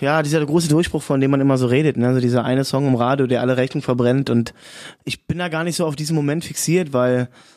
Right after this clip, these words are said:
es ist immer so, auch in der Kunst ist es so, man schreibt immer erst dann einen guten Song, wenn man's nicht will. Ähm, deswegen sollte man sich ein bisschen frei machen von und ich bin eh ein, ein, ein Arbeitstier, so ein getriebener Typ, der nicht stehen bleiben kann. Das ist manchmal Fluch und ein Segen.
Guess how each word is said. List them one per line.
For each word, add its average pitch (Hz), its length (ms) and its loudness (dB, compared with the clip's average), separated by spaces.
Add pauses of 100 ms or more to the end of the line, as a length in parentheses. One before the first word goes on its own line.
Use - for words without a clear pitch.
es - 160 -8
ist - 100 -2
immer 143 160 4
so, 139 240 0 (320)
auch 131 140 -6
in 156 80 2
der 147 80 2
Kunst 175 320 0
ist 151 80 0
es 143 160 -2
so, 143 420 0
man 131 140 -2
schreibt 156 260 -2
immer 156 260 2
erst 135 220 -2
dann 147 100 2
einen 170 120 2
guten 147 180 -2
Song, 135 340 0
wenn 123 120 0
man's 123 180 0
nicht 110 180 -4
will. 98 200 -2 (280)
Ähm, 120 180 0
deswegen 127 280 0
sollte 143 240 0
man 139 140 2
sich 135 120 -2
ein 143 60 0
bisschen 135 200 0
frei 135 220 -2
machen 156 240 0
von 156 280 0
und 123 260 -4 (320)
ich - 120 -6
bin 139 220 0
eh 135 160 0
ein, 135 180 2
ein, 123 200 0
ein - 400 -4
Arbeitstier, 143 500 0
so 135 100 0
ein 139 40 2
getriebener 147 480 2
Typ, 160 240 -2
der 123 380 0
nicht 127 200 -2
stehen 147 240 2
bleiben 135 220 0
kann. 147 180 0
Das 123 140 0
ist 113 80 -4
manchmal 123 320 0
Fluch 151 220 0
und - 140 -2
ein 127 140 -2
Segen. 131 420 0